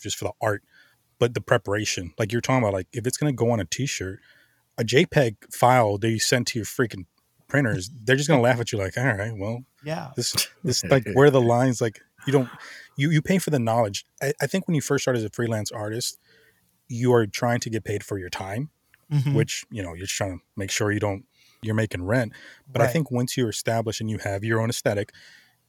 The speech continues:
Speaker 1: you are not only are you paying for the art, you're paying, and your time, you're paying for the knowledge of, like, how you're going to be able to present this. Because I, like, say we don't know anything about, uh, screen printing. Well, I would assume that the person you're hiring,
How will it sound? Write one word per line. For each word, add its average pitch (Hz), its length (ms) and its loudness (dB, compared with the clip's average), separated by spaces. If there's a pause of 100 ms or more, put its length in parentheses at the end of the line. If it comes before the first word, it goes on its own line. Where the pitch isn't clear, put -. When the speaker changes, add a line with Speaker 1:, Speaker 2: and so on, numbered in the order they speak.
(200)
Speaker 1:
you 123 160 0
are 117 180 2
not 120 220 0
only 131 200 2
are - 20 2
you 110 80 0
paying 110 220 -4
for - 140 -10
the 92 140 -12
art, 113 320 0
you're 110 80 -8
paying, 107 300 -8 (100)
and 123 120 -2
your 123 100 0
time, 123 320 -4
you're 92 80 -8
paying 110 240 -6
for 101 140 -10
the 95 100 -6
knowledge 104 360 -6
of, 98 140 -6
like, 95 200 -10
how 120 180 0
you're 117 180 0
going 107 160 -4
to - 80 -12
be 110 60 -6
able 98 260 -8
to - 120 -20
present 101 360 -2
this. 101 220 -10
Because 98 480 -8 (600)
I, 135 260 2 (500)
like, 110 200 -4
say 127 200 0
we 123 120 -2
don't 110 200 -2
know 110 140 -2
anything 107 260 -6
about, 92 300 -10 (360)
uh, 98 220 -16
screen 196 280 -2
printing. 90 360 -8 (640)
Well, 110 340 0
I 120 100 2
would 110 220 -2
assume 135 500 0
that 104 240 -4
the 107 80 -18
person 110 280 -4
you're 95 100 -10
hiring, 120 640 -2